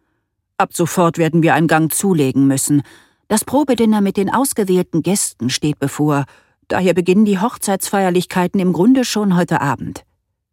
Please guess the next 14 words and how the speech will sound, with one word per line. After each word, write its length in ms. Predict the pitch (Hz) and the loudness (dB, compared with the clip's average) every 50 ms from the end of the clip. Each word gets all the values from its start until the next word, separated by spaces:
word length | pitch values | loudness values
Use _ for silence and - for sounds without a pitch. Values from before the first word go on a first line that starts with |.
| _ _ _ _ - - - - - - | _ _ _ _ -20 -20 -20 -20 -16 -8
Ich 160 | - - - 247 | -4 -2 0 0
habe 160 | 240 226 233 | 2 2 2
den 160 | 233 233 220 | 2 2 2
Champagner, 600 | - 240 220 214 - - 233 240 233 214 180 151 | 2 0 0 0 0 0 2 4 4 4 2 0
der 140 | 143 143 135 | 0 -4 -6
vorab 400 | - - - 170 170 - - - | -6 -2 -2 0 0 0 -2 -4
serviert 460 | - - 143 143 151 156 156 147 - | -4 -4 -2 -2 0 0 -2 -2 -2
wird, 180 | 147 135 - 92 | -4 -4 -2 -4
auf 180 | 143 - - | -4 -4 -4
Eis 240 | - 151 147 135 - | -4 -2 -2 -2 -4
legen 280 | 123 - - - - - | -6 -8 -8 -6 -6 -6
lassen. 420 | - 104 120 - - - 78 - - _ _ _ _ _ _ _ _ _ _ - | -6 -6 -6 -6 -8 -8 -10 -12 -16 _ _ _ _ _ _ _ _ _ _ -2
Erlesener 540 | 196 202 190 220 233 226 - 202 190 180 | 0 2 4 4 2 2 2 0 0 0
Boulanger, 720 | 175 160 175 175 170 165 160 160 143 139 147 160 147 135 131 | 0 0 0 2 2 2 2 2 0 0 0 0 0 0 -2